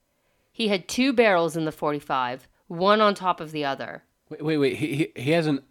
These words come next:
Speaker 2: undersized forty-five
Speaker 1: Yeah.
Speaker 2: handgun, but it is double barrel.
Speaker 1: I mean, it doesn't need to be necessarily huge, but yes.
Speaker 2: Wow.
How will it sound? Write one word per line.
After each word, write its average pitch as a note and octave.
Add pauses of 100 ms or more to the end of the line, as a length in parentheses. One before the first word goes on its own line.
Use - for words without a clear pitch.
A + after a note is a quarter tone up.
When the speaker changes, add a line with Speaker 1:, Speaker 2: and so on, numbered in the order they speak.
(300)
Speaker 2:
undersized F#3
forty-five D3+ (120)
Speaker 1:
Yeah. G2+
Speaker 2:
handgun, D#3 (440)
but D3+
it F3
is E3
double D#3+
barrel. A#2 (840)
Speaker 1:
I D#3
mean, D3
it D3
doesn't D#3
need D3+
to D#3
be D3+
necessarily C#3
huge, G3+ (640)
but G#3
yes. A3 (760)
Speaker 2:
Wow. B2